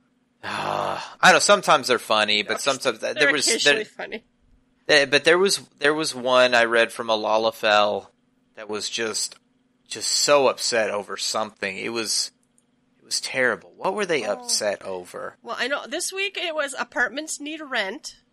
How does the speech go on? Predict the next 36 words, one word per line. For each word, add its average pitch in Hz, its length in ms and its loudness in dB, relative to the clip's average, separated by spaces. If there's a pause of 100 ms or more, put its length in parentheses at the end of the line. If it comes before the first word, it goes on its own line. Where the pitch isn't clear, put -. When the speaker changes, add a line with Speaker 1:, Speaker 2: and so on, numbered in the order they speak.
Speaker 2:
That 226 120 -10
was 254 140 -10
one - 100 -4
of 247 60 -6
the 95 160 2
Speaker 1:
Okay. 87 100 -4
Speaker 2:
ones. 254 280 -6
I 220 120 -2
don't 247 140 -2
know 277 80 -4
if - 80 -8
that's 294 160 -4
a - 20 -8
Speaker 1:
Great. 254 80 -8
Speaker 2:
troll 240 320 -10
or 254 60 -6
not, 262 280 -4
but 233 140 -14
that 226 160 -12
says 226 320 -8 (300)
Speaker 1:
Great. - 140 -8
Speaker 2:
th-, 208 240 -12
th-, 220 100 -4
apparently 240 380 -4
they 220 120 -6
should 233 180 -14
start 214 380 -6 (160)
making 208 320 -8
us 208 80 -6
pay 208 220 -10
rent 190 220 -10
for 226 120 -14
apartments. 180 640 -10
That 196 180 -10
was 233 200 -18
one. 185 640 -12